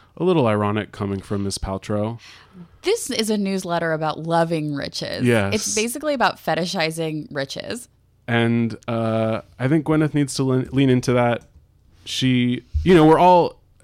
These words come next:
Speaker 1: our minds are scrambled this week. So
Speaker 2: We're all on edge.
Speaker 1: I wanna say to Gwyneth, um, I have empathy <laughs> for you.
Speaker 2: <laughs>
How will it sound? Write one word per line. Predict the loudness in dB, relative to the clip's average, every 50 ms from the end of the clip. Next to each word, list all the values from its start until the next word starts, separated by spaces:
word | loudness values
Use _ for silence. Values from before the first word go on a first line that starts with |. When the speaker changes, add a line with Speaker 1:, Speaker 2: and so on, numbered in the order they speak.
| _ _ _ _ _ -20 -20 -4
Speaker 1:
our | 0 0 2
minds | 2 2 2 2 2 2 0
are | -2 -2
scrambled | -4 -8 -10 -10 -10 -10 -10 -12 -12 -12
this | -12 -12 -10 -10
week. | -10 -10 -8 -4
So | -2 0 4
Speaker 2:
We're | 4
all | 4 4 4 2
on | 0 -2
edge. | -2 -6 -10 -12 -14 -18 -20 _ _ _ _ _ _ _ _ _ _ 0
Speaker 1:
I | 2 2
wanna | 4 4 4 2 2
say | 0 0 -2 -2 -2
to | -4 -6
Gwyneth, | -6 -2 -2 0 0 0 -2 -4 -6 -10 -20 -20 -20 _ _ _ _ _ _ _ _ _ _ _ _ _ _ _ _ _ _ _ _ _ -8
um, | -8 -6 -6 -8 -10 -10 -12 -14 -16 -18 -20 _ _ _ _ _ _ _ _ _ _ _ _ _ _ _
I | -8 -6 -6 -4
have | -4 -4 -4 -4 -4 -6 -4
empathy | -4 -4 -2 -2 -2 -2 -2 -2
<laughs> |
for | -2 -2 -4 -4 0
you. | 2 2 2 2 0 -2 -4
Speaker 2:
<laughs> | -8